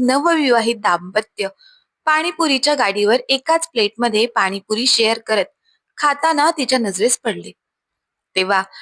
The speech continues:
सरिताला तिचे जुने दिवस आठवू लागले. तिला आपल्या नवऱ्याची, तुषारची आठवण आली. लग्नानंतर सुरुवातीच्या दिवसात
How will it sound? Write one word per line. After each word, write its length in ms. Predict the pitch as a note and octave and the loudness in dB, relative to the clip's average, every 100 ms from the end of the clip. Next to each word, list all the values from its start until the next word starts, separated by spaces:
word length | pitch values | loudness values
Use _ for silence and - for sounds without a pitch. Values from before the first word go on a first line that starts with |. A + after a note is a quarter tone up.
| - | -12
सरिताला 560 | - - D#4+ E4 D#4 C#4+ | -4 0 0 0 2 2
तिचे 300 | E4+ C#4 C4+ | 2 0 0
जुने 280 | G#3+ A3 B3+ | 0 2 2
दिवस 360 | A#3 G#3 C#4 - | 2 2 2 0
आठवू 300 | G3+ G#3 G3+ | -4 -2 0
लागले. 300 | F#3 F#3 F#3+ _ _ - _ - | 0 -4 -12 _ _ -20 _ -6
तिला 200 | F#3+ F#3+ | 0 0
आपल्या 260 | F#3+ G3 | 0 0
नवऱ्याची, 600 | G3 F#3+ G3+ A3 - A3 B3 | 2 2 2 0 0 -2 0
तुषारची 540 | A3 - A3+ A3+ - - | 0 2 0 0 -2 0
आठवण 320 | B3 C#4 D4 | -2 2 2
आली. 220 | B3 F3+ F#3+ _ _ _ _ _ _ | 2 -2 -12 _ _ _ _ _ _
लग्नानंतर 640 | D#4+ E4+ F#4+ F#4+ E4 D4+ E4+ | -2 0 2 2 0 0 0
सुरुवातीच्या 640 | E4+ C4+ C4 C4+ C#4+ D4+ | 2 4 2 2 -2 0
दिवसात 440 | C4 C4 - A3+ | 0 0 2 0